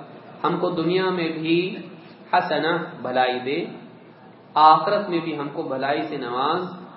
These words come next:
اور وقنا عذاب النار، اور اے اللہ، ہم کو جہنم کی آگ کے عذاب سے بچا لے۔" اللہ فرماتا ہے، "اولئک لہم نصیب مما کسبوا،" جو کچھ انہوں نے کمایا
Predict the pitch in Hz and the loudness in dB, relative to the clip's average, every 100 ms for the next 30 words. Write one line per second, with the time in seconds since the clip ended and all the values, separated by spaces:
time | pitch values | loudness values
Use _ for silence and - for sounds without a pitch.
0 | - - - - 160 185 214 208 131 139 | -20 -20 -6 4 8 8 6 2 -2 -2
1 | 139 135 123 110 113 120 117 117 143 156 | -2 -4 -4 -2 0 -2 -2 -2 2 4
2 | 147 - - - - - 147 151 147 156 | 4 2 -6 -12 -8 2 4 6 4 4
3 | 151 147 143 120 117 135 147 143 123 131 | 4 2 0 0 -2 -2 -4 -2 0 0
4 | - 113 117 120 - 104 98 98 92 - | -2 -6 -2 -4 -4 -10 -8 -8 -10 -14
5 | - - - - - - - - - - | -20 -20 -20 -20 -20 -20 -20 -20 -20 -20
6 | - - - - - - - - - - | -20 -20 -20 -20 -20 -20 -20 -20 -20 -20
7 | - - - - - - - 180 196 180 | -20 -20 -20 -20 -20 -20 0 4 6 4
8 | 165 175 185 196 190 175 180 208 208 196 | 4 2 6 6 6 2 4 2 2 -2
9 | 180 185 175 170 170 220 214 180 185 180 | 0 0 0 -2 -2 -6 -4 -4 -2 -2
10 | 160 143 160 175 165 123 110 104 - 170 | 0 -2 -2 -4 -4 -6 -8 -8 -8 0
11 | 208 190 175 175 175 170 - 139 156 180 | 2 2 -4 -4 -4 -4 -2 2 4 4